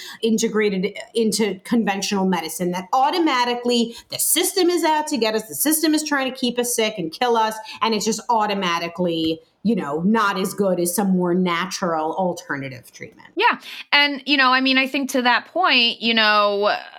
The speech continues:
Speaker 2: uh, let's take a look at, you know, life-saving medical interventions over the s-, last several hundreds of years and how life expectancy and quality of life and improved diagnostic and improved detection and improved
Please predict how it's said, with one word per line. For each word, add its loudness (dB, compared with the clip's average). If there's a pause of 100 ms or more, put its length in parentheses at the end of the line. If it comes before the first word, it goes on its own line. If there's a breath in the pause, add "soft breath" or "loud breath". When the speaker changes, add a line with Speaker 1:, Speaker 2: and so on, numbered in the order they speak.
(120)
Speaker 2:
uh, 2
let's -2
take 0
a 0
look 0
at, 2
you -2
know, 2
life-saving 0
medical 2
interventions 0
over 0
the 2
s-, -6
last 0
several 0
hundreds -6
of -6
years -2
and -4
how 0 (340 loud breath)
life 2
expectancy -2
and -2
quality 2
of -2
life 2
and -2
improved -4
diagnostic 0
and -4
improved -6
detection -2
and -2
improved -2